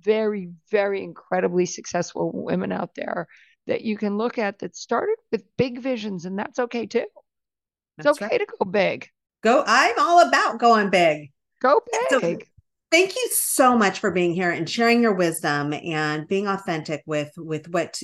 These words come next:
Speaker 2: you have created in your business and the challenges that you've faced and how you've gotten through them. So thank you so much for being here with us, Carissa. And I invite you to go check her out because she's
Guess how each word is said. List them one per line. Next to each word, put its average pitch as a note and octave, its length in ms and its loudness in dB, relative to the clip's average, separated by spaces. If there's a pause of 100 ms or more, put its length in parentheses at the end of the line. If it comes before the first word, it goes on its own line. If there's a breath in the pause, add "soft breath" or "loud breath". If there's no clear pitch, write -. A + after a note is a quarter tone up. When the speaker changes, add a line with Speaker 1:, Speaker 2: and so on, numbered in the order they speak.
(140)
Speaker 2:
you F3+ 300 0
have F3 280 -2
created F3+ 480 0
in D#3+ 140 -6
your D#3 100 -4
business D3 320 -6
and D#3 100 -6
the D3 60 -6
challenges E3 440 -6
that - 160 -8
you've D3+ 180 -10
faced B2+ 440 -8 (320 soft breath)
and E3+ 140 -2
how G#3 120 2
you've G#3 160 4
gotten G#3+ 220 0
through E3+ 220 -2
them. C3 180 -4
So E3+ 160 -4
thank G#3+ 300 -2
you C#4+ 60 -2
so F3 280 -4
much D#3+ 200 -4
for E3+ 80 -6
being D#3 260 -6
here D#3+ 160 -6
with D#3 200 -8
us, D#3 180 -4
Carissa. D#3+ 520 -2 (540 loud breath)
And C4 460 8 (100)
I A#3 120 6
invite B3 360 2
you B3+ 60 -4
to A#3 60 -4
go A#3 120 4
check A3+ 300 0
her A#3 160 0
out G#3 240 2
because F3+ 160 -6
she's F3 200 -4